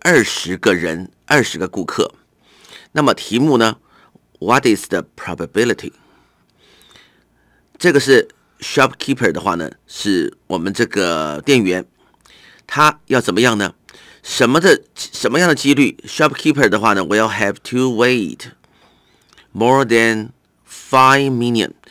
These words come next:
五分钟完全在等待，没有任何顾客。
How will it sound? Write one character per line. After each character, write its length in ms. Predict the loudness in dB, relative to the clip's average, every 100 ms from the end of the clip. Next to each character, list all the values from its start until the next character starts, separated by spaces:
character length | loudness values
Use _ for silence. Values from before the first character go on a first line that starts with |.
| -20 -20 -20 _
五 320 | -4 -2 -2 0
分 300 | 0 2 2
钟 340 | 0 0 -2 _ _
完 380 | -6 0 0 0
全 440 | -4 -2 0 0 -8 _ _ _
在 160 | 0 0
等 180 | 0 0
待， 240 | -2 -2 _
没 380 | -6 -2 -2 0
有 200 | 0 0
任 160 | -2
何 140 | -2 -4
顾 160 | -4
客。 260 | -4 -4